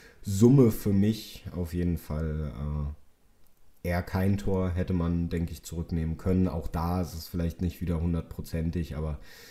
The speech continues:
alles in allem würde ich sagen, dass dort dann Bielefeld eher im Glück war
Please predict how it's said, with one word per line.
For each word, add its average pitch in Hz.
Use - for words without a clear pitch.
alles 92
in 87
allem 80
würde 80
ich 73
sagen, 80
dass 73
dort 78
dann 80
Bielefeld 80
eher 80
im 78
Glück 80
war 76